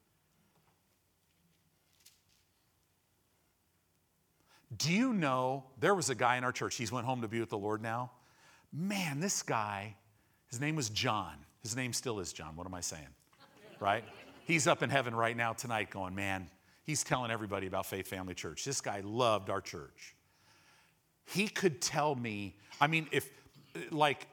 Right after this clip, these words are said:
we had a guy that was doing what, what Ryan does now and, and was trying to organize the teaching on our, on our website and everything, and, and he would forget about, okay, well, what message was this? He could call John and go, "Hey,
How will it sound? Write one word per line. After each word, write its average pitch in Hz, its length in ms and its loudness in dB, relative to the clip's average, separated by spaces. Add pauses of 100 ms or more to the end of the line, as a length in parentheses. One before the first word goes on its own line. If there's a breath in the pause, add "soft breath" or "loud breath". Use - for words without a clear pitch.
(140)
we 143 220 0
had 165 140 4
a 139 40 2
guy 139 340 4
that 123 120 -2
was 107 180 -2
doing 131 300 -2
what, 110 160 -4 (100)
what 110 220 -2
Ryan 143 380 4
does 104 240 2
now 95 380 0 (320 loud breath)
and, 120 200 0
and 117 140 -2
was 110 140 0
trying 160 280 2
to 123 80 -2
organize 123 560 2
the 107 80 -8
teaching 127 480 -4
on 110 120 -2
our, 98 220 -4
on 101 140 -2
our 95 100 -4
website 113 480 -2
and 107 80 -6
everything, 113 480 -4 (300 loud breath)
and, 123 220 0
and 127 120 2
he 165 160 2
would 156 120 2
forget 139 440 2
about, 107 360 4
okay, 107 260 -2
well, 104 200 -2
what 135 320 0 (400 soft breath)
message 135 460 -2
was 127 160 -2
this? 131 180 -2
He - 120 -2
could - 160 -10
call 131 240 0
John 127 300 0
and 104 100 -8
go, 98 100 -8
"Hey, 131 460 -6